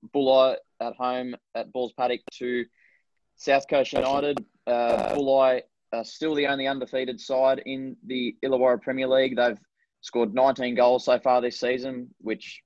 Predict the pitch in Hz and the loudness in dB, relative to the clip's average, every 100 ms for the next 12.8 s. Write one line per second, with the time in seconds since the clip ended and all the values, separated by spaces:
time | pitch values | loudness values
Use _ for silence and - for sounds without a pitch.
0 | _ _ _ _ - 131 120 120 117 110 | _ _ _ _ -4 -2 0 0 -2 -4
1 | _ _ - 107 104 101 98 - _ 98 | _ _ -4 0 2 0 -2 -10 _ -10
2 | 95 110 110 127 117 110 127 123 107 120 | 0 0 0 0 0 0 0 -2 2 2
3 | 117 117 113 120 113 117 117 117 - 113 | 4 4 2 0 0 0 0 -2 -4 -4
4 | 120 113 117 113 120 120 123 117 - - | -2 -2 -2 -4 -4 -4 -4 -8 -12 -20
5 | - - 143 131 127 131 127 143 147 139 | -20 -2 4 4 4 -2 0 2 2 2
6 | 135 135 123 _ 135 139 156 151 - 135 | 4 4 0 _ -6 2 2 2 0 0
7 | 127 117 123 117 _ _ _ _ _ _ | 0 0 -4 -4 _ _ _ _ _ _
8 | - 135 - 131 127 123 - _ - 123 | -2 -2 -2 -10 -4 -4 -4 _ -4 0
9 | 117 117 - 135 131 139 120 127 127 131 | 2 0 0 0 2 0 -2 -2 -2 -2
10 | 127 120 117 - 120 - 135 131 127 127 | -2 -2 -2 -4 -4 -4 -4 -4 -4 -8
11 | _ _ 135 131 120 113 110 123 120 120 | _ _ -6 -4 -4 -4 2 2 4 0
12 | 123 - - 117 110 117 120 117 | 0 -2 -4 -2 -2 0 0 0